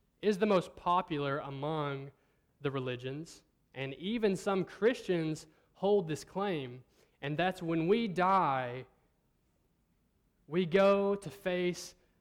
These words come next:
a god or some kind of a deity, and he whips out a massive scale and says, "Okay, I'm gonna put your good on one side and your bad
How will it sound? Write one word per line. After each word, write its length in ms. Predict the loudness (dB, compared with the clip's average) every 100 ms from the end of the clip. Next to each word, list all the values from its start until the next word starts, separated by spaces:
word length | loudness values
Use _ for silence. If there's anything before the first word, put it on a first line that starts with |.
| _ -10
a 60 |
god 600 | -6 -2 0 0 -2 -8 -14 _
or 100 | -14
some 200 | -10 -10
kind 220 | -6 -6
of 60 | -6
a 20 |
deity, 760 | -8 -4 -2 -4 -8 -20 -20 _ _ _ _ _ _ _ -12
and 140 | -12
he 140 | -8 -4
whips 360 | -4 -4 -4
out 180 | -2 -2
a 40 |
massive 480 | -2 -2 -4 -4 -12
scale 680 | -14 -8 -6 -4 -6 -10 -18 _ _ _ -16
and 100 | -12
says, 220 | -12 -10
"Okay, 420 | -10 -10 -10 -12 _
I'm 120 | -8 -4
gonna 160 | -4
put 320 | -6 -12 -10
your 100 | -12 -12
good 460 | -6 -4 -2 -4 -6 -18 _
on 220 | -8 -6
one 160 | -4 -4
side 460 | -4 -6 -6 -10 -16 _ _ -14
and 120 | -8
your 140 | -6 -6
bad 640 | -4 -2 0 -2 -4